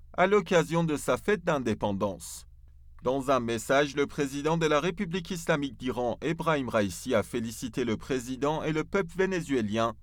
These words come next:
à l'occasion de l'anniversaire de l'indépendance de la République bolivarienne du Venezuela,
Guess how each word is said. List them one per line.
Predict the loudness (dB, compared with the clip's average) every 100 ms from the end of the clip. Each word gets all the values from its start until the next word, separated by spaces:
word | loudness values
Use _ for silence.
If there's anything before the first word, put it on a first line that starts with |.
| -8
à | 0
l'occasion | 4 4 4 2 4 0
de | 2
l'anniversaire | 2 2 0 -2 0 -4
de | -2
l'indépendance | 0 0 0 0 0 0 -2 0
de | 0
la | 0
République | 0 -4 -6 -4 -4 -4
bolivarienne | -2 -2 0 0 0 0 -4 -2
du | -4
Venezuela, | -4 -4 -4 -2 -2 0 -2